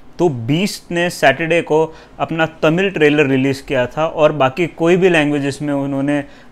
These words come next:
ट्रेलर रिलीज नहीं किया था। तो सब यही ढूंढ रहे थे कि भाई हिंदी ट्रेलर कहाँ है,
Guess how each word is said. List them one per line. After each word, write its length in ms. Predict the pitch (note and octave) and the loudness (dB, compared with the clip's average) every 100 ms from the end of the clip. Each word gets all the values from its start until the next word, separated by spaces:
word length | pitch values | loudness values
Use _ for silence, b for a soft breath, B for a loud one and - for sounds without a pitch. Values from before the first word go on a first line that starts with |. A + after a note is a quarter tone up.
| - | -2
ट्रेलर 300 | C#3 C#3 C#3 | 2 2 2
रिलीज 340 | C3+ D3 C3 | 2 2 0
नहीं 140 | C#3+ | -2
किया 200 | C3 C3+ | 0 -2
था। 140 | B2 C3+ | 0 -2
तो 120 | A#2+ | -4
सब 440 | - - D#3+ F3 E3 | -6 -2 0 0 0
यही 300 | C#3 C#3 E3 | 2 4 2
ढूंढ 260 | D3 D#3 | 2 2
रहे 180 | D3+ D3+ | 4 2
थे 240 | C3+ D#3 | 2 0
कि 380 | D#3+ - - - | 0 -8 -10 -4
भाई 180 | D3+ D#3 | 0 2
हिंदी 300 | C#3 D3 D3+ | 2 0 0
ट्रेलर 360 | C#3 D3 D3 C#3+ | 2 2 2 0
कहाँ 380 | C#3 B2 C3+ | -2 -4 -4
है, 260 | B2+ C3 B2 | -4 -4 -8